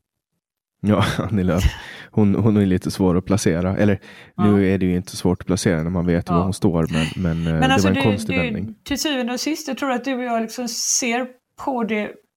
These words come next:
Speaker 2: Vi förstår i alla fall vad det är vi säger. Det här, det här är inte någonting som löser sig av sig självt.
Speaker 1: Nej. Nej, och, och det är ju handlingsförlamning nu.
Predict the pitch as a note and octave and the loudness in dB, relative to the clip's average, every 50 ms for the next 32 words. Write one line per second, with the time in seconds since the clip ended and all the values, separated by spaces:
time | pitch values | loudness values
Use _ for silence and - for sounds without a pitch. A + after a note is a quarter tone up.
0 | _ G#3 G#3+ - - A3+ G#3+ F#3 - - A3 A#3 A#3 A#3 A3+ G3+ F#3+ - C4 A#3+ | _ -20 -20 -20 -20 -20 -20 -18 -10 -4 0 0 2 2 0 -2 -2 -4 -4 -2
1 | - B3+ B3 B3 B3+ B3 A#3 A3+ A#3+ A3+ G3 G3+ G3+ G3 G#3 G3+ F3+ F3 F#3+ F#3 | 0 0 2 4 4 4 4 4 2 2 2 0 0 0 0 -2 -2 -2 -4 -4
2 | - D3+ C#3+ E3 F#3+ A3 G#3 G#3+ G#3+ A3 G#3+ G#3+ G#3+ G#3 G#3 G3+ - - - - | -4 -4 -4 -4 -4 -2 -2 0 0 2 2 2 2 2 0 -4 -10 -14 -16 -16
3 | - - - A#3+ C4 A#3 A#3 B3+ C4 B3 A#3 A#3 A3 A3+ A3 G#3 - A3 G3+ F#3 | -10 -4 0 2 2 4 4 2 0 0 -2 -2 0 0 0 0 -2 -4 -4 -4
4 | - F#3+ F#3+ G#3 G3 E3+ E3 - - - - F#3 F3+ F3+ F3 E3+ - G3 F#3 - | -4 -2 -2 0 0 0 -2 -2 -4 -4 -2 -2 0 -2 -2 -2 -4 -4 -2 0
5 | F#3 G#3 G3 - - - - - - - _ _ _ _ _ _ _ _ _ _ | -2 -2 -2 -4 -8 -8 -6 -8 -8 -10 _ _ _ _ _ _ _ _ _ _
6 | _ _ _ _ _ _ _ _ _ _ _ _ _ _ _ _ _ - G#2+ F#2+ | _ _ _ _ _ _ _ _ _ _ _ _ _ _ _ _ _ -4 0 0
7 | F2+ F2 F#2+ G2+ - _ _ _ _ _ _ _ _ _ _ _ _ _ _ - | 2 2 0 -2 -6 _ _ _ _ _ _ _ _ _ _ _ _ _ _ -16
8 | - - - - - - - A2+ A#2+ A#2+ A#2+ B2 A#2+ A#2 A2+ F2+ G#2 A2+ G2 G2+ | -14 -12 -12 -12 -4 0 4 4 6 6 6 6 6 6 6 4 4 4 4 4
9 | A2 A#2 A2+ A2 A2 G#2+ C3 B2 B2 A#2+ G2 G#2+ G#2 G2 G2+ G2 - - - - | 4 6 6 6 4 4 4 2 2 2 2 2 2 2 0 -2 -4 -6 -2 0
10 | G2+ F2 F2+ F2+ F2+ F2 F2 F2 - - - - G#2 G2 G2+ F#2 F2 D#2+ E2 E2 | 2 2 2 4 4 4 2 2 0 -2 -2 0 2 2 4 2 2 0 -2 -2
11 | D#2 D#2 D#2 D2+ D#2 G2 G#2+ - - G2 F#2+ F2 D2+ E2 G#2+ | -4 -4 -4 -4 -4 -6 -8 -8 -4 0 0 2 2 0 -2